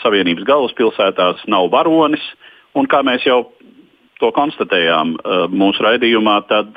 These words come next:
Eiropas Savienības, eh, organizatoriskajā struktūrā un, eh, funkciju sadalē nav tādu mehānismu, lai savukārt Brisele, teiksim, organizētu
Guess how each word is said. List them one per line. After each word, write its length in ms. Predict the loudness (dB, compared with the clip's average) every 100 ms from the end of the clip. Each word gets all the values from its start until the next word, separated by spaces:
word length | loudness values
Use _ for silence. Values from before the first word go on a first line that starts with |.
| -4
Eiropas 380 | 0 0 0 -4 -4
Savienības, 580 | 0 0 2 0 0 -4 -8 _ -20 -20 -20 _ _ _ -6
eh, 240 | -2 -2 -6 _ _
organizatoriskajā 1120 | -2 2 0 2 0 2 0 -2 -2 0 0 -4
struktūrā 920 | -4 -2 0 0 2 2 2 0 0
un, 300 | -2 0 0
eh, 180 | 0 -2 -6 -2
funkciju 420 | 0 0 -2 -2 0
sadalē 420 | 0 2 2 2 2
nav 240 | 0 0
tādu 280 | 0 -2 0
mehānismu, 800 | -4 -2 -2 0 -4 -6 -4 0
lai 340 | 2 2 0 -4 _ _ _ _ _ _
savukārt 580 | -2 0 0 0 -2 -20 -6
Brisele, 600 | -2 -2 -4 -2 0 0 -2
teiksim, 500 | -4 -4 -8 -8 -10 _ _ _ _ 0
organizētu 720 | 0 0 -2 -2 -2 -2 -4